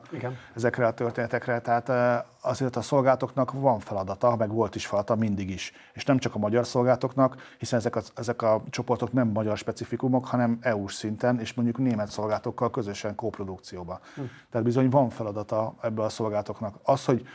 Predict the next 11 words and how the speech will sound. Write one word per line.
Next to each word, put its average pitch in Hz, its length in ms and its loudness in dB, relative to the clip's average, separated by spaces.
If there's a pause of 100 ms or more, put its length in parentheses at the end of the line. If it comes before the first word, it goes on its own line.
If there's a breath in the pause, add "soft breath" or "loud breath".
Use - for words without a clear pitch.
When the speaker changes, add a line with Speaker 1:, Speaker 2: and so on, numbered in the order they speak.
(280 loud breath)
Speaker 2:
az, 147 200 2
hogy 143 100 2
most 120 160 0
a 117 60 -2
politika 127 680 -2 (100)
mennyire 127 520 0
hagyja, 123 360 0
vagy 98 180 -6
nem 107 160 -6
hagyja, 131 340 -2
én, 117 160 -10